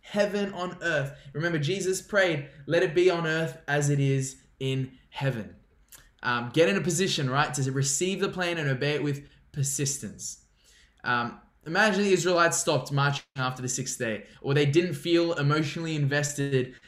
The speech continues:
enough to shout on the seventh day, right? They get right through to the end, but it's like, they're, they're on that last day, but they, they do it all, but they're like, "Oh, man, Joshua, we're not gonna shout. No, this is, this is embarrassing enough." Um, but no, they shouted.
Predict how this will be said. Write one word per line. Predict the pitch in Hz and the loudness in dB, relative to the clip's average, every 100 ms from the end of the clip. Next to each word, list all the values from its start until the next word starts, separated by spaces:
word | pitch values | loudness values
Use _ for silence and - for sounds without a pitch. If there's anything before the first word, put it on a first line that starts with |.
| - | -6
enough | 135 131 123 - | 0 2 0 -2
to | 131 | -4
shout | - - 156 110 - | -2 2 2 2 -2
on | 127 139 | 0 2
the | |
seventh | 135 143 131 135 | 2 2 2 0
day, | 131 117 | 0 2
right? | 127 135 | 2 2
They | 135 | 2
get | 156 - 139 | 0 -2 -4
right | 156 185 160 - | -2 -2 -4 -4
through | 180 170 | -2 -2
to | 165 | -2
the | 170 | -2
end, | 165 160 139 - - - | -2 -4 -6 -10 -18 -2
but | 151 | 0
it's | 147 156 | 0 -2
like, | 143 143 - - | -4 -4 -12 -10
they're, | 143 147 | -4 -2
they're | 156 170 | 0 0
on | 185 | 0
that | 175 | -2
last | 175 175 - | -2 -4 0
day, | 175 | 2
but | 165 151 - | 2 0 -2
they, | 156 147 | -4 -2
they | 160 | 0
do | 160 208 214 | 0 6 8
it | |
all, | 220 208 | 8 4
but | 180 | 0
they're | 165 | -2
like, | 160 160 - | -2 -6 -8
"Oh, | - 175 | -12 -6
man, | 196 190 170 - 151 147 | -4 -4 -8 -14 -20 -4
Joshua, | 202 196 185 | -2 0 0
we're | 214 | 0
not | 190 | -2
gonna | 135 101 | -4 -8
shout. | - - 117 120 - - - - | -8 -6 -4 -4 -6 -14 -14 -4
No, | 175 | 0
this | 180 180 | 2 0
is, | 151 | -2
this | 170 175 | -4 -2
is | 175 | 0
embarrassing | 170 143 143 147 - 139 | 2 4 4 2 0 -2
enough." | 131 123 120 - - - - - | -2 -2 -4 -6 -16 -20 -20 -6
Um, | 127 123 - - | -2 -2 -4 -4
but | 143 | -2
no, | 156 143 107 - - _ | 2 2 0 -6 -20 _
they | - 127 | -6 -4
shouted. | - 165 151 143 110 | -2 2 4 4 0